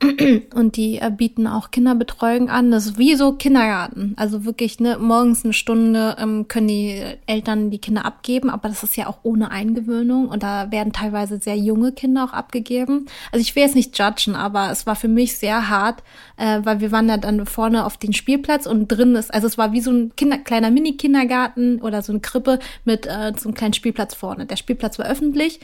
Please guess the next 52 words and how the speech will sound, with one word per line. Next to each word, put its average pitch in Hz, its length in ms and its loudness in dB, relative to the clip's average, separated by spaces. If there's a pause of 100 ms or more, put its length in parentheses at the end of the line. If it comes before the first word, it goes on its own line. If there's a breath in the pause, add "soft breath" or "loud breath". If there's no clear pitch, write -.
(180 loud breath)
also 202 160 -6
da 202 80 -2
konnten 208 360 -4
alle 262 260 0
Hotelgäste, 254 380 2
äh, 233 640 -2
mit 233 160 0
ihren 233 180 0
Kindern 233 280 0
draufgehen. 220 540 -2 (280 loud breath)
Und 214 140 0
dann 214 160 2
gab's 208 240 -2
natürlich 208 380 -4
den, 202 300 -4
den 202 200 -2
geschlossenen 226 480 0
Teil, 208 260 -4
wo 202 100 -6
dann 202 280 -4 (240 loud breath)
die 214 60 -4
Kinder, 214 340 0
äh, 220 100 2
die 208 220 0
Eltern, 214 340 0
die 202 100 0
das 202 160 -4
gebucht 220 360 -4
haben, 220 160 0
ihre 202 180 -4
Kinder 208 240 -4
abgeben 208 380 -8
können. 214 340 -2 (340 loud breath)
Und 220 460 2
da 202 140 0
hat 233 180 -2
ein, 214 380 -2
äh, 196 320 -6
da 214 260 2
haben 214 320 0
Eltern, 254 560 4
die 202 140 0
mussten 202 240 0
wahrscheinlich 190 360 -4
arbeiten 233 380 0
oder 202 180 -2
in, 202 180 -2
keine 202 220 -6
Ahnung, 202 180 -6
irgendwas 202 260 -6
anderes 220 300 -4
machen, 233 260 0